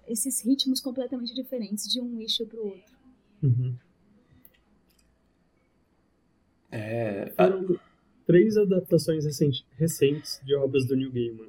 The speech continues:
Speaker 1: Sim.
Speaker 2: Teve o Deus Americanos, o Good Omens
Speaker 1: Sim.
Speaker 2: e agora o Sandman.
Speaker 1: Sim.
Speaker 2: Você acha que o Sandman foi a que foi melhor adaptada?
Speaker 1: Eu não s-, eu acho que sim. Eu não sei se foi melhor adaptado porque eu não conheço tanto o Good Omens.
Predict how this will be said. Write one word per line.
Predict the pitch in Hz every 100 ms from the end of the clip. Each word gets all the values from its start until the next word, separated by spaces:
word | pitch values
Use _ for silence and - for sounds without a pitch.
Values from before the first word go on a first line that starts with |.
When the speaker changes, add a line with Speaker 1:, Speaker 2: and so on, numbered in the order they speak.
| -
Speaker 1:
Sim. | - 214 180 175 - - _
Speaker 2:
Teve | 135 127 131
o | 131
Deus | 120 131 131
Americanos, | 139 143 - 123 131 180 - - _ _ _ _ _ _
o | - 147
Good | 120 143 139
Omens | 123 117 135 180 202
Speaker 1:
Sim. | - - - - - 156
Speaker 2:
e |
agora | 135 131 135
o | 143
Sandman. | - 123 120 120 117 -
Speaker 1:
Sim. | - - - - _ _ _ _ _
Speaker 2:
Você | - 151
acha | 135 156
que | 131 -
o | 147
Sandman | 139 - 147 147 143 135
foi | 147
a | 139
que | 135 _ -
foi | 147 135
melhor | 131 135 139 127 147 165
adaptada? | 147 - - 160 151 139 _ _ _ _ _ _ _ _ _ _ _ _ -
Speaker 1:
Eu | 339
não | 466
s-, | - - _ _ _
eu | 277 349
acho | 403 -
que | -
sim. | - 202 220 311 _ _ _ _ -
Eu |
não | 285
sei | 320 320
se | -
foi | 294
melhor | 285 269 262
adaptado | 247 247 254 247 247
porque | 233
eu | 254
não | 262
conheço | 277 269 285
tanto | 254 285 285
o |
Good | 233 240 220
Omens. | 202 220 277 339 -